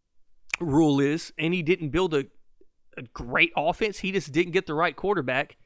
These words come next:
And I would imagine Matt Rhule was all in on Sam Darnold. I haven't looked it up or read reports, but that's what I would assume to go get that guy. How do you fire that G M?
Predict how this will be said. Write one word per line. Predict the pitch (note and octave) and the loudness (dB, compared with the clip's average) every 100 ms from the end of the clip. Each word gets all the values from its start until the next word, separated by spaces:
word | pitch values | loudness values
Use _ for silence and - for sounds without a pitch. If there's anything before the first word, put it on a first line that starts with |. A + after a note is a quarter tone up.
| _ | _
And | D#3 | 2
I | D#3+ | 4
would | E3+ D#3 | 4 2
imagine | C3 D3+ G#3 F3 D3 C#3 | -2 -2 -2 -2 -4 -2
Matt | D3 E3+ | -2 -2
Rhule | D3 F#3 | 0 2
was | E3 C3 | 2 2
all | D3 D3+ C#3+ | 2 2 0
in | E3 F3 | -2 -2
on | D3+ D3+ C3+ | -2 -4 -4
Sam | D#3+ D3+ | -4 -2
Darnold. | C#3+ D#3 E3 | -2 -2 -2
I | C#3+ | 0
haven't | D3 D#3 - - - - | 0 -2 -8 -18 -16 -8
looked | C3 C#3 E3 | 0 2 2
it | C#3+ | 2
up | D3+ D3 | 2 2
or | C#3 | 0
read | D#3 | 0
reports, | D3+ C3+ - G#3 D#3+ | 0 -2 0 0 0
but | - - | -2 -2
that's | - | 0
what | E3+ | 2
I | D3+ | 2
would | C3+ | 2
assume | A#2+ - G#3 G#3 D3+ | -6 -4 -2 -2 -4
to | D3 | -4
go | C3+ D3 | -2 -2
get | B2+ E3 E3 | -2 -4 -4
that | A#2+ | -6
guy. | G#2+ A2 D3 _ _ - - - _ - - - _ _ _ _ _ - - - | -6 -6 -6 _ _ -20 -20 -20 _ -20 -20 -20 _ _ _ _ _ -20 -18 0
How | F#3+ | 2
do | G#3 | 2
you | F3+ | 2
fire | G3+ F#3+ | 2 4
that | E3+ D3 | 2 -2
G | B2+ D3+ | -2 -2
M? | D#3 E3 | -2 -6